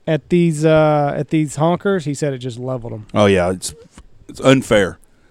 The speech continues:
Speaker 1: Ugly, ugly, ugly. Boss shot shells dot com. Check them out on Instagram also. I love what they do over there on their Instagram page.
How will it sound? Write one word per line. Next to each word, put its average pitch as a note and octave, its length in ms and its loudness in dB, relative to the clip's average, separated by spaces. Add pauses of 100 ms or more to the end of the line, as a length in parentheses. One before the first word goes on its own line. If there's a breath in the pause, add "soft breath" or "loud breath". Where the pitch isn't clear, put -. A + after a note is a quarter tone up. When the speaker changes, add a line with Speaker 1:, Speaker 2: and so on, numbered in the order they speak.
Speaker 1:
Ugly, D#3+ 460 4
ugly, D#3+ 320 0
ugly. C#3+ 320 -2
Boss D#3+ 280 6
shot F3 260 2
shells D#3 260 -2
dot D3+ 200 -4
com. E3+ 300 0
Check G#3 240 -2
them G3 140 -2
out F3+ 140 0
on E3 100 0
Instagram D#3 440 -2
also. C#3+ 260 -2
I B2+ 100 -4
love C#3 320 -2
what C#3 160 -10
they C#3 120 -4
do C3+ 220 -4
over B2 160 -10
there A#2+ 160 -8
on A#2 100 -10
their A#2 120 -10
Instagram A#2 340 -12
page. B2+ 220 -12